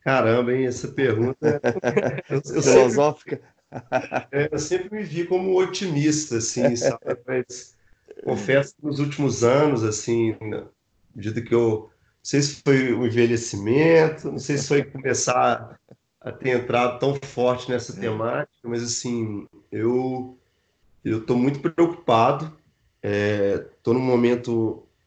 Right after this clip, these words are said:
Speaker 1: um pouco mais preocupado do que o normal, assim, porque quando, quando a gente vê o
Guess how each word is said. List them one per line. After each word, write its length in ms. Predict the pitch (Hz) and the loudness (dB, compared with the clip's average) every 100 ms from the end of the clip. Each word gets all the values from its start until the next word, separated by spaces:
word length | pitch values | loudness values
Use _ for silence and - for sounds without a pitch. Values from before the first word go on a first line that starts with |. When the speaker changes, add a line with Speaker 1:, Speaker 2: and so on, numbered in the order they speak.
| _ _ | _ _
Speaker 1:
um 40 | - | -6
pouco 240 | 127 123 | -4 0
mais 180 | 131 120 | 0 -2
preocupado 720 | - 123 123 - 113 120 110 | 0 -2 -2 0 2 2 -2
do 60 | - | -8
que 80 | 107 | -4
o 60 | |
normal, 560 | 107 104 98 101 110 123 | -2 -4 -4 -4 -2 -4
assim, 480 | 104 - 107 123 156 _ _ _ _ _ - | -6 -8 -8 -8 -12 _ _ _ _ _ -12
porque 1000 | - 98 - - 110 104 107 104 104 104 | -10 -10 -14 -8 0 2 4 4 4 2
quando, 280 | 104 104 104 - | -2 -4 -6 -10
quando 140 | - 107 | -6 -4
a 40 | |
gente 180 | 107 107 | -4 -8
vê 220 | 98 110 | 0 2
o 340 | 107 107 85 | 4 2 -4